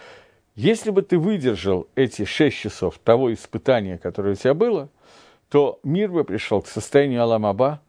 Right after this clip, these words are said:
к тому результату, для которого замыслил Всевышний,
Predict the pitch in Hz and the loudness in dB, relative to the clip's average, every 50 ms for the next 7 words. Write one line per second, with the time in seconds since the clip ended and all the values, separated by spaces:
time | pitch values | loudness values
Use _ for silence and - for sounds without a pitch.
0 | _ _ _ _ _ _ _ - 139 160 180 165 156 139 139 147 139 - 165 160 | _ _ _ _ _ _ _ -2 -2 0 0 -2 -4 -2 -2 -4 -2 2 2 0
1 | 156 151 127 113 104 120 135 - - 139 139 - 185 175 147 127 113 110 107 - | 2 0 -4 -4 0 0 0 2 2 0 2 4 2 2 2 0 0 -2 -4 -4
2 | 110 110 107 95 - - 101 92 - - 120 123 151 165 - - 160 156 160 - | -2 -2 -2 -4 -4 -8 -10 -8 -6 -2 0 0 0 0 -2 -4 -10 -12 -12 -12